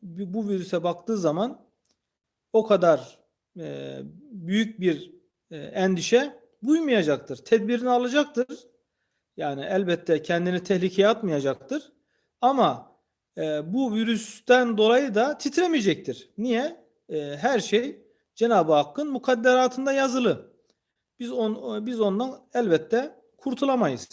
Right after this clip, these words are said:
Yani ecelimiz ne ileri ne geri olmaz. E, ondan dolayı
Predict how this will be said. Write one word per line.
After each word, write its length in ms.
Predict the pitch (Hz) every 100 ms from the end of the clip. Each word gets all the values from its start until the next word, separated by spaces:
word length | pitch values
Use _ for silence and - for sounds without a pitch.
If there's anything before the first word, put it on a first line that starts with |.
| - _ _ _ _ _ -
Yani 160 | 175 196
ecelimiz 480 | 208 220 226 226 208
ne 160 | 254
ileri 300 | 202 165 233
ne 100 | 247
geri 420 | 190 165 208 294 - _ _ _ -
olmaz. 600 | 269 254 180 - - - _ _ _ _ _ 160
E, 340 | 151 151 156 214
ondan 440 | 208 226 254 262
dolayı 400 | 220 170 226 302